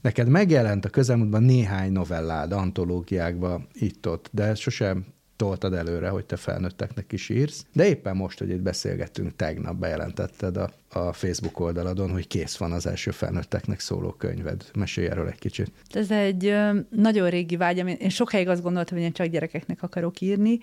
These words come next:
Speaker 2: de most már egy jó tíz éve foglalkoztat engem azt, hogy szívesen, szívesen írnék felnőtteknek. Több krimi tervem is volt, és, ö,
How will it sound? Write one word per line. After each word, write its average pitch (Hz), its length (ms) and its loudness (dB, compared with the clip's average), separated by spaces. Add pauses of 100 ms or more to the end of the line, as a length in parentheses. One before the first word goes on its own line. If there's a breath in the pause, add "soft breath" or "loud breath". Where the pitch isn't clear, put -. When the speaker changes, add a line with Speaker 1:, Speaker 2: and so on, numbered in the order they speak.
(120)
Speaker 2:
de 190 140 4
most 202 220 2
már 208 140 2
egy 208 140 2
jó 226 180 2
tíz 185 380 -2
éve 156 540 2 (160)
foglalkoztat 170 760 -2
engem 165 280 0
azt, 180 240 -4
hogy 185 360 0
szívesen, 185 720 0 (720)
szívesen 214 440 2
írnék 180 280 2
felnőtteknek. 214 960 2
Több 262 240 4
krimi 196 320 4
tervem 165 480 0
is - 200 -2
volt, 247 640 0
és, 202 460 0
ö, 180 220 4